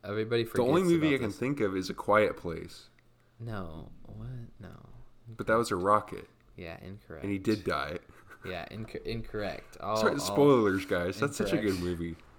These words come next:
Speaker 1: That is a good movie. Did you see the second
Speaker 2: This,
Speaker 1: one?
Speaker 2: we should turn this into A Quiet Place podcast.
Speaker 1: Uh, no.
Speaker 2: <laughs>
Speaker 1: Incorrect.
Speaker 2: It's just silent. <laughs>
Speaker 1: Incorrect. So, I'm gonna give you a hint.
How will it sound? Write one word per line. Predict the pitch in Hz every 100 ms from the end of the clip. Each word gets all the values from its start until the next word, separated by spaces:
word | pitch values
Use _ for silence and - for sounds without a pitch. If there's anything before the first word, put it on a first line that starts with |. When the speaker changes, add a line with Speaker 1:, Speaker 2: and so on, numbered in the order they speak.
| -
Speaker 1:
That | -
is | -
a |
good | 98 95
movie. | 90 92 - -
Did | 107
you |
see | -
the | 113
second | - 113
Speaker 2:
This, | 131
Speaker 1:
one? | 135
Speaker 2:
we | 143
should | 143 -
turn | 151
this | 143 139
into | 135 117
A | 98
Quiet | - 95 98 95
Place | - 92 90 - - -
podcast. | 90 87 - 85 - - - _ _ - -
Speaker 1:
Uh, | - - 117
no. | 92 60 110 -
Speaker 2:
<laughs> | - - -
Speaker 1:
Incorrect. | 123 127 - 139
Speaker 2:
It's | 190 147
just | 139 -
silent. | 120 101 107 120 - -
<laughs> | - -
Speaker 1:
Incorrect. | 117 127 123 -
So, | 156 139 -
I'm | 139
gonna | 151
give | 156 143
you |
a | 131
hint. | 110